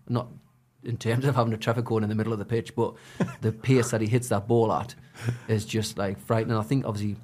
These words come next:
Speaker 1: a lot of Shea Givens was reactions.
Speaker 2: Yeah, bang.
Speaker 1: And he was just incredible,
Speaker 2: Just
Speaker 1: like,
Speaker 2: get set, get something on
Speaker 1: yeah,
Speaker 2: it, simple as that.
Speaker 1: unreal, like. But unless they, luckily, his reactions weren't good, and Kieran Richardson rocketed one in the top bin.
Speaker 2: Any phobias?
Speaker 1: I think the fear of being eaten by a shark in the sea.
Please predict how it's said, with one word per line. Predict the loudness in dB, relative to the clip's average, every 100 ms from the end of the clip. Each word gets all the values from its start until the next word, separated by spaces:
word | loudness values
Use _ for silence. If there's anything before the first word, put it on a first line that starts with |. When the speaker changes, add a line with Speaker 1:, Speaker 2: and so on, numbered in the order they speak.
| -8 0
Speaker 1:
a |
lot | 0 0
of |
Shea | -2 -2
Givens | -2 -4 -2
was | 0 0 -4 -14 -20 -12
reactions. | -4 -4 -4 -4 0 2
Speaker 2:
Yeah, | 2
bang. | 0 0 0 -2
Speaker 1:
And | 0
he | 0 0
was | -2 -6
just | -8 -8 -8
incredible, | -8 -8 -6 -6 -6 -4
Speaker 2:
Just | -2
Speaker 1:
like, | 0
Speaker 2:
get | 0
set, | 0 0 -2
get | -2
something | 0 2
on | 4
Speaker 1:
yeah, | 2
Speaker 2:
it, | 0
simple | 0 4
as | 4
that. | 4
Speaker 1:
unreal, | 2 0
like. | -2 -6 -10 _ -8
But | -4
unless | 0 0 -2
they, | -4 -4
luckily, | -4 -4 -4 -4 -6 -8 -14 -6
his | -6 -2
reactions | -4 -4 -6 -6
weren't | -6
good, | -4 -4
and | -4 -8 -6
Kieran | -2 -2
Richardson | -4 -6 -6
rocketed | -4 -4 -4
one | -4 -4
in | -4
the |
top | -8 -8
bin. | -6 -6 -8 _
Speaker 2:
Any | 6 6
phobias? | 8 8 8 6 2 -2 -12 -20 _ _ _ -6
Speaker 1:
I |
think | -6 -6 -6
the | -6
fear | -6 0 4 6 6
of | 6
being | 2
eaten | 2 2
by | 0 0
a |
shark | 0 0 0 2 2
in | 0
the |
sea. | 0 0 0